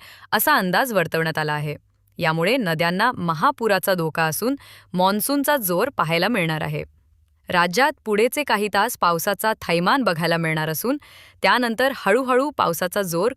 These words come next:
कमी होण्याची शक्यता आहे. कोकणात प्रामुख्याने रत्नागिरी, पालघर, सिंधुदुर्ग, रायगड येथे पावसाचा जोर वाढेल, तर पश्चिम महाराष्ट्रात पुणे घाटमाथा, कोल्हापूर घाटमाथा तसेच मुंबई शहर उपनगरांमध्येही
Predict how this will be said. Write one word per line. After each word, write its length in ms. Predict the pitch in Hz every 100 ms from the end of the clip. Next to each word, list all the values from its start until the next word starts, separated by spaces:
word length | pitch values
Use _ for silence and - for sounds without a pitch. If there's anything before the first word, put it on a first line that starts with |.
| -
कमी 200 | 185 220
होण्याची 440 | 196 196 208 294
शक्यता 400 | - 170 170 156
आहे. 240 | 151 151 - _ _ _ _ -
कोकणात 360 | 208 190 262 311
प्रामुख्याने 680 | - 190 208 - 226 233 277 -
रत्नागिरी, 720 | 180 175 208 220 208 226 277 -
पालघर, 520 | - 170 170 165 220 247 -
सिंधुदुर्ग, 720 | - 180 185 208 208 202 247 -
रायगड 460 | 170 180 226 196 151 - -
येथे 240 | 170 160 190
पावसाचा 520 | 175 165 180 175 190
जोर 300 | 156 180 247
वाढेल, 340 | 180 160 233 - - - _ -
तर 100 | 254
पश्चिम 360 | - 208 - 330
महाराष्ट्रात 540 | 254 185 170 151 196 262 - - - -
पुणे 260 | 226 262
घाटमाथा, 680 | 302 185 175 170 165 170 196 - _
कोल्हापूर 520 | 196 190 240 277 294
घाटमाथा 580 | 190 170 160 151 165 220 - - -
तसेच 280 | 247 320 330 -
मुंबई 400 | 196 202 220 302
शहर 320 | 285 240 254 285
उपनगरांमध्येही 960 | 214 202 226 208 202 190 170 208 220